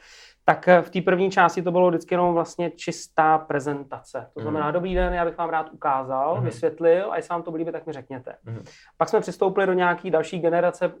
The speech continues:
Speaker 1: stylů prodeje, kdy jsme zi-, začali zjišťovat ty potřeby.
Speaker 2: Mhm.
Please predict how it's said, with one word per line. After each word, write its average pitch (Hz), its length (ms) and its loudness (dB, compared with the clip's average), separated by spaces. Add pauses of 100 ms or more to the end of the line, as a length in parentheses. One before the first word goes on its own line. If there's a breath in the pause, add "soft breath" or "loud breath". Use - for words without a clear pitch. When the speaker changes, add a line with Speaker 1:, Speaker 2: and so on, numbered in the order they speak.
(120)
Speaker 1:
stylů 170 280 -2
prodeje, 170 480 4
kdy 156 100 -8
jsme 156 140 -10
zi-, 151 120 -12 (140)
začali 156 320 -4
zjišťovat 165 400 -6
ty 170 80 -10
potřeby. 147 520 -4
Speaker 2:
Mhm. 120 120 -6